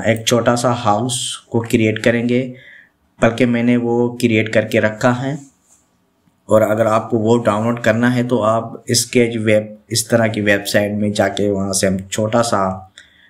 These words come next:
अ, अपने हिसाब से इसका house, कार्टून नेश house है, उसको download कर सकते हैं। तो मैं यहाँ पे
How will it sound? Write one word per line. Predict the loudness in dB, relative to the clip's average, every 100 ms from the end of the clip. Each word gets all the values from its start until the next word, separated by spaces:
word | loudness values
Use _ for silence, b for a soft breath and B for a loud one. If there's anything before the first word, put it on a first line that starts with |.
| b -2
अ, | 0 0 0
अपने | -2 0 2
हिसाब | 2 0 -2 -2
से | -4 -2 -2 -4 -6
इसका | -2 -2 2 0
house, | 2 0 0 -4 -2
कार्टून | 0 0 0 0 0 0
नेश | 0 -2 0
house | -2 -2 -2
है, | -2 -2 -6 B B B
उसको | -6 0 0
download | 2 2 0 -4 -2
कर | -2
सकते | -2 -4 -2
हैं। | 0 -2 -6 -10 B B B _ -2
तो | 2 2 0 -2 -6 -12 _ _ _ _ -20 -20 _ _ _
मैं | 0 2 2 2 -2 -2 -2 -4 -10 _ _ _ _ -6
यहाँ | -4 -2 -4 -4 -2 -2 0
पे | 0